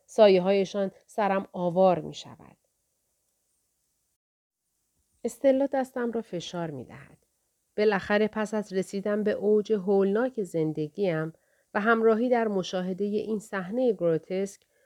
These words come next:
دوباره بین من و او پیوندی پایدار برقرار شده تا آخر عمر.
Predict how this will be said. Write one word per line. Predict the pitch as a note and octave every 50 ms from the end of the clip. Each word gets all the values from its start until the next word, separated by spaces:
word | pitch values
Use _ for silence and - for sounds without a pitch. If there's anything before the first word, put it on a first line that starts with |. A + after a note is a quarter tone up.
| _ _ _ -
دوباره | A#3 A#3 G#3+ A#3 A#3 B3 B3+ C#4
بین | B3 C4 A#3+ G#3+ G3 F#3
من | F3 E3+ D#3+ D#3+ D#3+
و | E3
او | D#3+ F3+ F#3
پیوندی | - - F3 F#3 E3+ D#3+ F3+ F3+ F3+ F3 E3 F3 E3+
پایدار | - - E3+ E3 D#3+ D#3 D#3+ D#3 F#3 F#3 E3+ D3+
برقرار | C#3 C3 B2+ B2 A#2+ - - B2 A#2+ A#2 A#2 B2
شده | B2 - - B2 B2 - - - C3+ _ _ _ _ _ _ _ _ _ _ _ _
تا | _ - F3
آخر | E3 - - D3 C3+ - - B2+ B2 - - -
عمر. | - - - - C3+